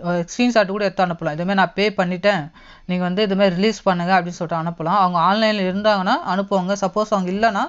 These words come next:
ட்வென்டி ஃபோர் ஹவர்ஸ்க்குள்ள நமக்கு வந்து ஆட்டோமேட்டிக்கா நமக்கு அவங்களுடைய யூ எஸ் டி வந்து நமக்கு கிரியேட் ஆயிடும். ஓகேங்களா? ட்வென்டி ஃபோர் ஹவர்ஸ்க்குள்ள அவங்க வந்து ரிப்ளை பண்ணிட்டு, அ, காயினை ரிலீஸ் பண்ணணும். அப்படி அவங்க சப்போஸ் ரிலீஸ் பண்ணலைன்னா ஆட்டோமேட்டிக்கா உங்களுக்கு காயின் வந்து உங்க அக்கௌண்ட்டுக்கு வந்துரும்.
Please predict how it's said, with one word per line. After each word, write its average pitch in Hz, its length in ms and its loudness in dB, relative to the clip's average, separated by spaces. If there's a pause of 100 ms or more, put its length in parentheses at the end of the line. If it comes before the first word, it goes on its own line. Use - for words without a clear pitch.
(480)
ட்வென்டி - 20 6
ஃபோர் 254 240 -2
ஹவர்ஸ்க்குள்ள 220 880 0
நமக்கு 196 340 -2
வந்து 220 100 2
ஆட்டோமேட்டிக்கா 202 520 0
நமக்கு 202 420 -6 (280)
அவங்களுடைய 185 500 0 (400)
யூ 190 140 -4
எஸ் 220 200 -2
டி 175 60 -4
வந்து 175 60 -2
நமக்கு 175 360 -2
கிரியேட் 170 200 -2
ஆயிடும். 165 40 -2
ஓகேங்களா? 143 440 -4 (340)
ட்வென்டி - 20 -2
ஃபோர் 196 340 2
ஹவர்ஸ்க்குள்ள 220 400 2
அவங்க 202 580 2
வந்து 208 260 0
ரிப்ளை 214 300 -2
பண்ணிட்டு, 220 560 -2
அ, 180 240 0
காயினை 190 200 0
ரிலீஸ் 208 460 -4
பண்ணணும். 185 160 0
அப்படி 165 340 -4
அவங்க 165 300 -4
சப்போஸ் 226 240 0
ரிலீஸ் 214 440 -4
பண்ணலைன்னா 196 480 4 (420)
ஆட்டோமேட்டிக்கா 214 500 -2
உங்களுக்கு 190 400 -4
காயின் 190 160 0
வந்து 190 260 -6
உங்க 190 140 -4
அக்கௌண்ட்டுக்கு 165 200 -6
வந்துரும். 143 360 -10